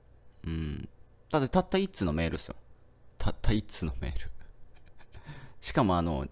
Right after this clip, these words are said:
スパムメールっすね。<laughs>百件、二百件以上にこのひな形テンプレート送ってた、たった一通のメールからですから。まあ、何があるかわかんないっすね。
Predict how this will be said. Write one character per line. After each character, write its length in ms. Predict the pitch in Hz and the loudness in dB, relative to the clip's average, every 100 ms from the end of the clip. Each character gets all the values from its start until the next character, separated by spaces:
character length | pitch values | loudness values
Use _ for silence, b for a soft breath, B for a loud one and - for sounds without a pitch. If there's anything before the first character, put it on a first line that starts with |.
| - - | -12 -8
ス 140 | - | 2
パ 140 | 139 | 4
ム 120 | 123 120 | 6 6
メ 140 | 107 | 4
ー 40 | |
ル 60 | 64 | 2
っ 40 | |
す 120 | - - | -4 -14
ね。 100 | - - - - - | -16 -16 -20 -18 -10
<laughs> 360 | - - - - | -6 -2 -2 -2
百 260 | - 110 - | 0 0 2
件、 160 | 80 | 2
二 60 | 82 | 2
百 180 | 95 - | 0 0
件 200 | 85 90 | 0 2
以 40 | |
上 120 | 80 | 0
に 80 | 67 | -2
こ 120 | - 65 | -2 -4
の 160 | 55 - - | -4 -8 0
ひ 100 | 98 | 2
な 100 | 87 | 4
形 180 | 90 | 2
テ 120 | 90 87 | 0 0
ン 60 | |
プ 80 | 82 | 0
レ 60 | 80 | -2
ー 20 | |
ト 80 | 52 | -2
送 140 | - | -6
っ 20 | |
て 140 | - 67 | -6 -6
た、 180 | - - - - | -6 -8 -10 -6
た 80 | - | -4
っ 60 | - | -2
た 100 | 92 | -2
一 100 | 90 | -2
通 120 | 73 | -4
の 60 | 65 | -2
メ 160 | 69 | -2
ー 20 | |
ル 80 | 65 | -4
か 120 | - | -6
ら 200 | - - - B B B | -6 -8 -12 B B B
で 100 | - | -12
す 80 | - | -10
か 140 | - - | -8 -8
ら。 100 | - - b b b b - | -8 -12 b b b b -4
ま 400 | 85 82 76 - | 0 2 2 -2
あ、 40 | - | -8
何 240 | 85 82 76 | -2 -2 -2
が 100 | 73 | -4
あ 40 | |
る 80 | - | -4
か 100 | 69 | -6
わ 80 | 73 | -4
か 160 | 90 | -2
ん 60 | 92 | 0
な 80 | 76 | -2
い 40 | |
っ 20 | |
す 100 | - | -4
ね。 140 | 92 | -6